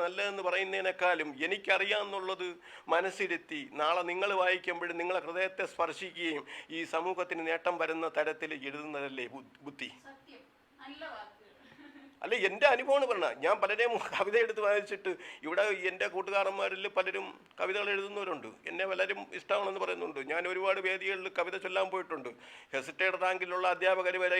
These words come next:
Speaker 1: എണീറ്റ് നിന്ന് കൈയടിച്ച ചരിത്രമാണ് എനിക്ക് ദൈവം ത-, വെച്ച് നീട്ടിയിട്ടുള്ളത്. ഞാൻ അവരുടെയൊക്കെ മുന്നിൽ പ്രണാ-, നമിക്കുന്നു.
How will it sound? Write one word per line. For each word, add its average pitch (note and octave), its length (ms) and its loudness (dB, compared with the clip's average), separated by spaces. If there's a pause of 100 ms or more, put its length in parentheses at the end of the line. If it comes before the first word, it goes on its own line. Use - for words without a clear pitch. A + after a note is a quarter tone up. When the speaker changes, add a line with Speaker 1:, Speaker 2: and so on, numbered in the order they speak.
Speaker 1:
എണീറ്റ് F#3+ 360 0
നിന്ന് F3 200 -6
കൈയടിച്ച F3 400 -2 (120)
ചരിത്രമാണ് D#3 540 -2
എനിക്ക് D3+ 220 -6 (100)
ദൈവം D3+ 280 -4
ത-, C#3 140 -8
വെച്ച് C#3 200 -8
നീട്ടിയിട്ടുള്ളത്. C3 540 -8 (320)
ഞാൻ C#3 180 2
അവരുടെയൊക്കെ E3 460 -2
മുന്നിൽ D#3 240 -10 (680)
പ്രണാ-, C#3+ 360 -2 (720)
നമിക്കുന്നു. D#3+ 420 -4